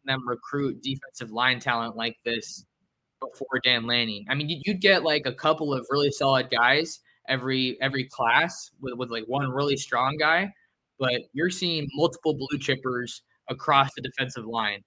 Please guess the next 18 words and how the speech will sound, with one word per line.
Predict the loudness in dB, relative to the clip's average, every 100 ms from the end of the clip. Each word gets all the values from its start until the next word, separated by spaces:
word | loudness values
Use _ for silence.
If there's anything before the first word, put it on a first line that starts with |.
| _
which | -8 -6 -6 -10
is | -4 -4 -4 -6
just | -6 -6 -8
a |
huge | -2 -2 -2
testament | 2 0 0 -6 -4 -4
and |
tip | -4 -6
of | -6
the | 0
cap | 2 2
to | -2
what | -6 -4
Dan | 0 0 0
Lanning, | 0 0 -4
Tony | -6 -8 -6
Tuioti, | -6 -4 -2 -2 -2 -2 _ _ _ -6
um, | -2 0 0